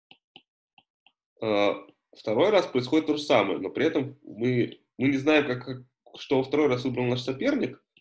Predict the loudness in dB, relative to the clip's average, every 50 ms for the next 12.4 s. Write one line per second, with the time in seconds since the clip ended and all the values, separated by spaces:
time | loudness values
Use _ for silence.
0 | _ _ _ _ _ -6 -2 0 4 4 4 4 4 2 0 0 -2 -2 -2 0
1 | 2 2 2 2 2 2 2 0 0 0 0 2 2 4 2 2 0 -6 -8 -16
2 | -20 -14 -6 -2 0 0 0 0 0 -2 -4 -4 -4 -6 -6 -4 -6 -4 -2 -2
3 | -4 -4 -2 -2 0 0 0 -2 -2 -4 -6 -6 -4 -4 -2 -2 -2 -4 -4 -6
4 | -8 -6 -4 -4 -2 -2 -2 -6 -6 -8 -12 _ -20 _ _ _ _ _ _ _
5 | _ _ _ _ _ _ _ _ -4 2 4 4 4 4 4 2 2 2 0 -2
6 | 0 0 0 -2 -4 -2 2 2 2 2 0 -8 -8 0 0 0 0 0 0 -2
7 | 2 2 2 2 0 -2 -2 -2 0 0 0 0 -2 -4 -6 -6 -6 -8 -4 -4
8 | -2 0 0 0 0 0 -2 -2 -4 -6 _ _ _ _ _ -2 -2 -2 0 0
9 | 0 2 2 4 4 4 4 4 4 4 2 2 0 -2 -2 -2 -2 -2 -2 -4
10 | -2 -4 -6 -4 -4 -6 -8 -8 -8 -6 -4 -4 -4 -4 -4 -6 -6 -10 -12 -16
11 | -18 -20 _ _ _ -18 -16 -14 -12 -12 -8 -6 -4 -2 0 2 2 2 0 -2
12 | -4 -4 -2 0 0 0 -2 -6